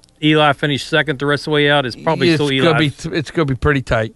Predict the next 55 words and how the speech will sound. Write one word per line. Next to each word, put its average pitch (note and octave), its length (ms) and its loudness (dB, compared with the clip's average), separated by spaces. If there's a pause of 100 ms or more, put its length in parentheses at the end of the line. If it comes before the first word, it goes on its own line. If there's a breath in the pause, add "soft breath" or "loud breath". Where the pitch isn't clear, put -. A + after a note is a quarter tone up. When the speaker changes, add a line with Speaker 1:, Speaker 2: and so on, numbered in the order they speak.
(120)
Speaker 1:
Now, C3+ 80 -2
I'm C#3+ 80 0
not D#3+ 100 4
gonna D3+ 120 2
do D3 100 2
the C3+ 100 2
math C3 340 2
here. A2 200 -6
It's A#2 120 -4
not, C3+ 220 0
Speaker 2:
Yeah, A2 240 -4
I B2+ 120 0
c-, - 100 -10
Speaker 1:
not A#3 200 4
our A#3+ 120 6
Speaker 2:
I D#3+ 140 2
Speaker 1:
strong G#3 280 4
Speaker 2:
c-, - 60 -8
Speaker 1:
suit. D#3 120 0
Speaker 2:
I C3 140 2
can't C#3+ 320 -4
do C#3 140 4
the A#2+ 100 -2
math. G#2 360 -8 (160)
<laughs> - 400 -12
Um, B2+ 540 0 (420 soft breath)
but, G#3+ 240 2
you A3+ 80 2
know, A3 100 6
I G3+ 180 6
was A#3 120 2
also C4 280 4
glad G3+ 340 4
to F3 80 -4
see - 200 -2
you E3+ 120 2
in D#3+ 80 0
the D#3 60 0
mud. F#3 420 2 (280 soft breath)
You E3+ 100 0
had D3+ 120 0
some F3+ 180 2
of D#3 60 0
the D3+ 80 2
back C#3+ 360 0
markers C3+ 680 0
getting C#3+ 380 -2
good C3 280 0
runs C3+ 540 0
and B2+ 120 -6
some D3 160 -2
of C#3 60 -2
the C3 80 -2
back B2 320 -2
markers, B2 640 -4